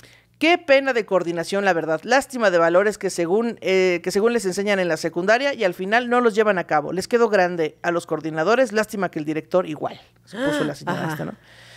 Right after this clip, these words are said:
Speaker 1: Y luego
Speaker 2: Eso
Speaker 1: alguien
Speaker 2: lo puso en el Facebook, o en el de la escuela.
Speaker 1: Ajá,
Speaker 2: En
Speaker 1: en la
Speaker 2: el de
Speaker 1: escuela.
Speaker 2: Ah, en el de la escuela.
Speaker 1: Y luego alguien pone, "Transmitir, porfa." <laughs> O sea, como que en vivo, ¿no?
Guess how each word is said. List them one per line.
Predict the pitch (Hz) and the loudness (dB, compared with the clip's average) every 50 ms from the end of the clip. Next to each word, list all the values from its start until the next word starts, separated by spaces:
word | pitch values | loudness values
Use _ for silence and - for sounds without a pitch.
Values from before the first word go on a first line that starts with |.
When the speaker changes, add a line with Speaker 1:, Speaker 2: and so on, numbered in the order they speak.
| - - _ _ - | -20 -20 _ _ -6
Speaker 1:
Y | - 185 | -2 0
luego | 190 196 202 190 196 202 202 202 | 2 4 4 4 4 4 4 4
Speaker 2:
Eso | 175 180 | 2 2
Speaker 1:
alguien | 185 - 285 226 | 2 2 4 2
Speaker 2:
lo | 190 | 2
puso | - 285 269 - - | 0 -2 -2 -2 -2
en | 214 202 202 | -4 -4 -4
el | 190 180 - | -4 -4 -4
Facebook, | 190 180 180 185 185 180 - - | -4 -4 -2 -2 -4 -4 -4 -6
o | 160 160 156 170 | -4 -2 -2 0
en | 180 | 0
el | 180 180 | 2 2
de | 175 170 | 2 2
la | 165 160 | 0 -2
escuela. | - - 180 156 127 120 - _ _ | -2 -2 -2 -2 -2 -4 -10 _ _
Speaker 1:
Ajá, | - - - 170 | -12 -10 -6 -4
Speaker 2:
En | 165 | -2
Speaker 1:
en | 165 | 0
la | 165 | 0
Speaker 2:
el | 156 | 0
de | 151 | -2
Speaker 1:
escuela. | - - 165 151 135 139 - | 0 -2 -2 -2 -2 -6 -6
Speaker 2:
Ah, | 170 180 208 262 294 320 320 302 | -4 -4 -2 -2 -4 -4 -4 -4
en | 220 180 | -4 -6
el | 151 147 | -6 -6
de | 147 147 | -6 -8
la | 143 | -8
escuela. | - - - 156 170 202 220 190 135 - - | -10 -10 -10 -10 -8 -8 -10 -12 -12 -12 -4
Speaker 1:
Y | - 185 180 | 0 2 4
luego | 185 185 190 196 190 196 190 | 4 4 4 4 6 4 4
alguien | 190 190 175 180 180 - | 4 2 -2 -4 -8 -6
pone, | - 180 180 180 170 165 156 - - _ | -4 -4 -2 -2 -4 -6 -6 -8 -10 _
"Transmitir, | - 196 196 196 185 165 180 185 175 - 214 233 214 | 0 0 2 2 0 0 -2 -4 -2 0 0 0 0
porfa." | - 208 208 208 175 185 160 147 - - _ _ _ _ _ | 2 2 2 2 0 -2 -6 -8 -10 -16 _ _ _ _ _
<laughs> | - - - | -20 -16 -14
O | 156 147 | -12 -10
sea, | - 185 | -8 -8
como | - - 160 139 135 | -8 -8 -10 -10 -10
que | - 143 143 139 135 135 131 123 110 - | -8 -6 -6 -4 -4 -4 -6 -6 -8 -8
en | 147 151 | -6 -4
vivo, | 175 170 139 135 | -2 -2 -2 -4
¿no? | 139 - 247 | -4 -6 -8